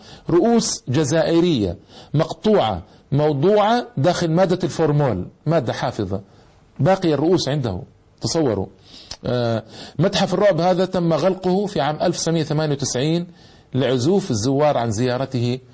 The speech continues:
بعد فتحه منذ سنة ألف وتسعمية اثنين وتسعين، اثنتين وتسعين، يعني ست سنوات مفتوح المتحف والزوار ما يريدون المجيء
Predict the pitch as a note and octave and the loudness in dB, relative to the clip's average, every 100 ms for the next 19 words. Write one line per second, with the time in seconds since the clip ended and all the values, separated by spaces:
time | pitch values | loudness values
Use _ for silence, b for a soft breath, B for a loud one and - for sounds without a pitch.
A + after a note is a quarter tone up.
0 | B B B2 A#2 A#2 A#2+ F3 E3+ D3+ C3 | B B -4 -2 -2 -4 -4 -2 -2 -2
1 | A#2+ A#2 A2+ A2+ C#3+ - C#3+ - B2+ C3+ | -4 -2 -2 -2 -2 -2 -6 -4 -2 -2
2 | B2 C3+ C3 A2 - F2+ F2 - B B | -2 -2 -2 -4 -4 -4 -6 -10 B B
3 | B A2+ B2 A#2+ D3 A2 G#2+ G#2 F2 G#2 | B -6 -4 -2 -2 -2 -4 -4 -4 -2
4 | B2 G3 F#3+ D3 C#3 D3 F3 - A#2 D#3+ | -2 -2 -4 -2 0 0 -2 -6 -6 -4
5 | C#3+ C#3 D3 E3 E3 D3 C3+ D3 C#3 C#3+ | -4 -4 -4 -4 -2 -2 2 2 2 0
6 | B2+ B2 A#2 A2+ A#2 C3+ | 0 0 -2 -2 0 -2